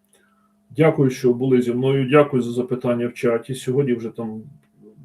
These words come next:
довгенько я був, навіть не планував, думав, що це був блекаут у ці дні, чомусь, як то кажуть, не було настрою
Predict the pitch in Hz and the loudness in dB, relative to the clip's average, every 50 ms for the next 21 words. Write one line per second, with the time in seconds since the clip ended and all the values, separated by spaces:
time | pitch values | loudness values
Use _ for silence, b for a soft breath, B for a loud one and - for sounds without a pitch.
0 | - - - - - _ _ _ _ _ _ 123 120 120 110 120 127 127 127 - | -20 -20 -20 -20 -20 _ _ _ _ _ _ 2 2 4 2 0 -2 -2 -2 -2
1 | 143 135 127 127 131 123 127 135 131 123 - 135 123 - 127 120 120 120 120 120 | 2 2 2 2 2 0 0 0 0 0 -2 -4 -4 -2 -2 -2 0 0 -2 0
2 | 131 131 123 123 123 127 123 117 113 107 - - 107 107 104 - _ 110 - 117 | 0 0 0 0 -2 -2 -2 -2 -4 -6 -8 -12 -14 -14 -14 -16 _ -20 -16 -16
3 | 117 110 107 - - _ 117 117 120 110 113 117 104 - 151 147 147 147 143 135 | -16 -16 -16 -20 -20 _ -14 -14 -14 -6 -6 -6 -4 0 2 4 4 4 2 0
4 | 131 - 131 123 - - 127 123 131 135 127 123 117 - - 113 117 117 113 110 | -2 -8 -16 -20 -10 -10 -10 -8 -8 -8 -6 -6 -6 -8 -12 -16 -16 -14 -16 -14
5 | - - 104 - - 107 - 123 113 110 110 104 - 120 117 110 117 117 110 120 | -14 -16 -12 -10 -10 -8 -4 -2 -2 -2 -2 -6 -8 -10 -8 -6 -6 -6 -4 -2
6 | 139 147 143 139 - - 131 127 120 123 | -2 -2 -4 -4 -8 -8 -4 -4 -4 -4